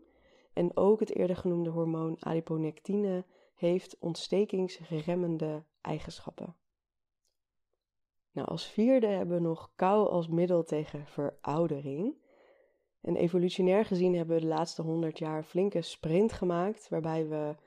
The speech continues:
uitdagingen zoals voedselschaarste en stressoren zoals kou hebben opgelost.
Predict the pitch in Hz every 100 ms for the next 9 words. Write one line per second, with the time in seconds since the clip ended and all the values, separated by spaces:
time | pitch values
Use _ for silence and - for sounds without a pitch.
0 | _ _ _ - 180 180 170 175 180 165
1 | 160 156 151 151 - 202 196 185 175 -
2 | 165 170 - 160 170 - 165 - 180 185
3 | 175 160 160 156 - 165 165 156 156 156
4 | - 226 - 160 151 214 - -